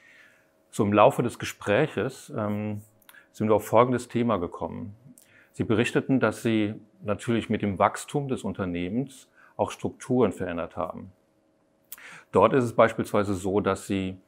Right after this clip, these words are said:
Produktmanager eingeführt haben für jedes Spiel. Und der Produktmanager wiederum hat Teamleiter unter sich, der die einzelnen Entwicklerteams führt. Es sind also zwei Hierarchie eben dazugekommen.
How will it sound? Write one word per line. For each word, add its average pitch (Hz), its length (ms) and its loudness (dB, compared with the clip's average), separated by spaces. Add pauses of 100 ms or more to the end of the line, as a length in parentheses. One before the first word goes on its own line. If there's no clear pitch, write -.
(260)
Produktmanager 110 720 2
eingeführt 104 540 -6
haben 160 360 -4 (420)
für 113 340 0
jedes 101 320 0
Spiel. 85 420 -10 (920)
Und 101 100 -4
der 104 60 6
Produktmanager 127 760 2
wiederum 110 360 4
hat 95 220 -2
Teamleiter 113 560 0
unter 92 260 -4
sich, 104 360 -8 (380)
der 110 140 4
die 113 140 2
einzelnen 107 880 0
Entwicklerteams 95 1200 -4
führt. - 560 -12 (520)
Es - 60 -12
sind 104 120 0
also 95 160 0
zwei 107 760 2 (180)
Hierarchie 98 580 0
eben 95 160 -2
dazugekommen. 92 840 -8